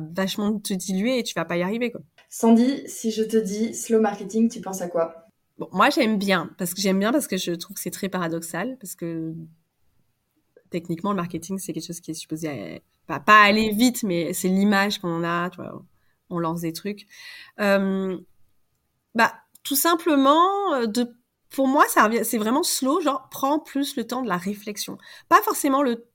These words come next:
Speaker 1: le, le plus de temps pour agir, parce que je suis une personne d'action et moi, je, je préconise, euh, souvent,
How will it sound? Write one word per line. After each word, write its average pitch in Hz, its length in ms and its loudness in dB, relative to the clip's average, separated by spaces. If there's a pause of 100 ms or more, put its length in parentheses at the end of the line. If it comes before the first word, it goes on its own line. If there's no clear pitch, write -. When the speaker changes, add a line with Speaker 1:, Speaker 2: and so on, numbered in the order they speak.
(140)
Speaker 1:
le, 214 320 -2
le 208 160 -4
plus 208 220 -10
de 220 100 -4
temps 226 180 -2
pour 220 160 -6
agir, 214 380 0
parce - 160 0
que 202 80 -10
je - 40 -6
suis 208 100 -4
une 202 60 -4
personne 214 300 -2
d'action 220 460 -2
et 196 120 -6
moi, 202 140 -2
je, 202 300 -4 (600)
je 208 120 0
préconise, 214 600 0
euh, 175 220 0
souvent, 247 540 -4